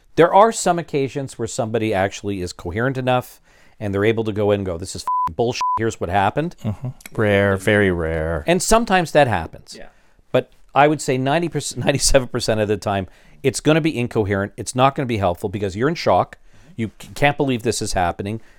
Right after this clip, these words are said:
Speaker 1: The police are telling you certain things. And you, whatever you, you, you, you blab out, you can't take back.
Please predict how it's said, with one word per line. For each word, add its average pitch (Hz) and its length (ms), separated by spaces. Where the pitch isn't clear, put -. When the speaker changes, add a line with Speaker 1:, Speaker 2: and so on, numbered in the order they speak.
Speaker 1:
The - 60
police 139 360
are 127 60
telling 123 300
you 117 80
certain 95 340
things. 101 400
And 143 340
you, 160 180
whatever 165 480
you, 165 260
you, 147 260
you, 143 340
you 143 260
blab 143 380
out, 185 300
you 143 100
can't 160 280
take 185 180
back. - 360